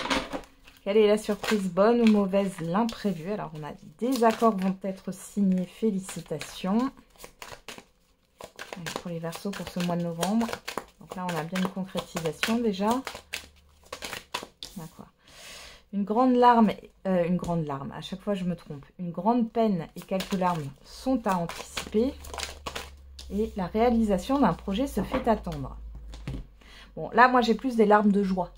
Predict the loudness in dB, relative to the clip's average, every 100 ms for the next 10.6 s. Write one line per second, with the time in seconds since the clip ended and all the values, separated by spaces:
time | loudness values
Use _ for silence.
0 | -16 -12 -4 0 2 2 0 -2 -2 -4
1 | -8 -12 _ _ _ _ _ _ _ _
2 | _ -20 -8 -6 -6 -6 0 0 0 -4
3 | -12 -20 -6 4 4 4 -2 -2 -6 -12
4 | -14 -20 _ _ _ -6 -2 0 0 -2
5 | -2 2 6 6 6 4 2 0 -2 -4
6 | -4 -8 -2 -2 0 -2 -2 -4 -4 -2
7 | 0 0 0 0 4 4 2 2 2 2
8 | 2 0 4 4 4 4 2 -4 -4 0
9 | 0 -2 -8 -6 -4 -2 -2 -2 -4 -4
10 | -4 -4 -4 -8 -12